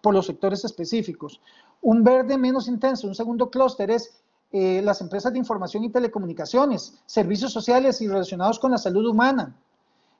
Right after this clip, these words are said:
eh, elaboración de productos como panadería y pastas, se, es, está en este, en este segundo clúster, elaboración de aceites y grasas de origen vegetal y animal,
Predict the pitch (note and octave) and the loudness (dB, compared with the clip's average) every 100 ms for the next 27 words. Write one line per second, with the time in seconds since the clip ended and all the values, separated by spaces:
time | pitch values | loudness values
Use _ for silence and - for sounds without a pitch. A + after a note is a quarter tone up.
0 | G3+ G3 F#3+ F#3+ F3+ - - A3+ G#3+ G3+ | 0 4 4 4 0 -8 0 4 6 4
1 | F#3+ G#3+ B3 - A3 A3+ C4+ - B3 G3+ | 0 -2 0 0 0 -2 -6 -4 -4 -2
2 | F#3+ F3 F3 G#3 A#3+ B3 B3 C4+ - F3+ | -4 -4 -4 0 0 0 -2 -2 -4 -12
3 | - _ - G#3 - - B3 - - F3+ | -12 _ -16 -12 -12 -12 -16 -14 -12 -2
4 | - G#3+ G#3+ G3+ G3 G3+ A#3 F#3 F#3 - | 2 2 2 -2 -2 -2 -2 -2 -4 -4
5 | G#3+ G#3 G#3 G#3+ A#3+ A#3 F3+ - - - | -2 0 0 2 0 2 -6 -8 -20 -2
6 | A3+ A3 G#3 G3 A3 A3 B3 C4 C4 B3+ | 2 4 4 2 -2 -2 0 0 -2 -8
7 | G#3 G3+ G#3+ B3+ G3+ F#3+ B3 A#3 G3 G3+ | -6 -2 -2 0 -2 -2 -2 -2 -2 -4
8 | A3 A#3+ G#3 G3+ C4+ A#3+ | -2 -2 -4 -2 -2 -2